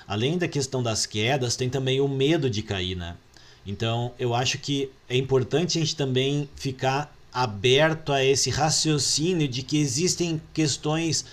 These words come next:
ah, afetivas também, né, emocionais, que podem interagir com esse fenômeno. Então,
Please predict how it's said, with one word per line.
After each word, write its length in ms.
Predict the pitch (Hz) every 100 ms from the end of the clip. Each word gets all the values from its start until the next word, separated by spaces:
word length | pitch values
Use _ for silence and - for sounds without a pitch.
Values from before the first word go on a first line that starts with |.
| - - - -
ah, 400 | 120 127 123 120 117 - - - - - - - 131
afetivas 840 | 143 143 127 - 196 165 131 -
também, 400 | 120 113 131 170
né, 220 | 127 131
emocionais, 1200 | 131 139 131 151 131 127 160 175 139 113 - - -
que 160 | -
podem 600 | 127 131 123 127 135 139
interagir 600 | 135 143 143 143 120 135
com 120 | 131 135
esse 220 | 131 -
fenômeno. 520 | 165 190 151 127 92 - - - - - -
Então, 240 | 131 131